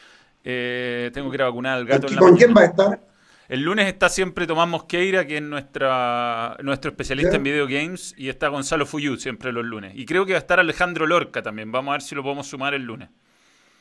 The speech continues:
Speaker 2: Alejandro Lorca, gran relator.
Speaker 1: Es que estamos
Speaker 2: Y muy buena
Speaker 1: compilando
Speaker 2: persona,
Speaker 1: relatos.
Speaker 2: muy buen abogado.
Speaker 1: Sí,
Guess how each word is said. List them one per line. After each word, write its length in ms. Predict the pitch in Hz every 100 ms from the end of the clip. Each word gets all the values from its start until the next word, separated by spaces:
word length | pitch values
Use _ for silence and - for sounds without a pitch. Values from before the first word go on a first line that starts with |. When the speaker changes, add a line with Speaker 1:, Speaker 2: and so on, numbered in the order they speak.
| _ _ _ _ -
Speaker 2:
Alejandro 440 | 127 127 165 160
Lorca, 320 | 160 175 170
gran 260 | 147 180 196
relator. 420 | 196 175 170 143
Speaker 1:
Es 60 | 127
que 120 | -
estamos 280 | - 160 170
Speaker 2:
Y 60 |
muy 80 | 170
buena 100 | 202 196 151 170
Speaker 1:
compilando 80 |
Speaker 2:
persona, 220 | 160 151 143
Speaker 1:
relatos. 320 | 147 160 208
Speaker 2:
muy 80 | 196
buen 140 | 196
abogado. 540 | 185 175 175 190 165 135
Speaker 1:
Sí, 140 | -